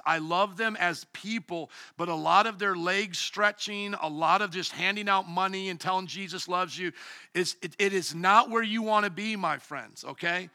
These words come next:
I'm just telling you right now. As a matter of fact, remind me to put it up for their devotion. I want them to watch it. When he comes to America, he comes, this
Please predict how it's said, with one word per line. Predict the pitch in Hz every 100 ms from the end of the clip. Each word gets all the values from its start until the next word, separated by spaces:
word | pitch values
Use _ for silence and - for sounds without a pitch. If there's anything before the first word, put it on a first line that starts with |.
| _ - _
I'm | 135 156
just | 202 - -
telling | 220 240 226
you | 202 170
right | 160 190 214 180
now. | 180 202 180 127 - _
As | 147 147
a |
matter | 180 202 214
of | 220
fact, | 214 196
remind | 175 180 185
me | 190
to | 185
put | 185
it | 175
up | 170
for | - 156
their | 170 165
devotion. | 156 160 160 143
I |
want | 147 170
them | 175
to | 165
watch | 156 165 170 -
it. | 127 - _ _ _ _ _ _ _ _ _ _ _ _ _ _ _ _ _
When | - 180 220
he | 226 220
comes | 220 214 208 -
to | 202
America, | 180 190 208 202 - 143 139 139 _ _ _ -
he | 175
comes, | - 190 190 175 -
this | 165 -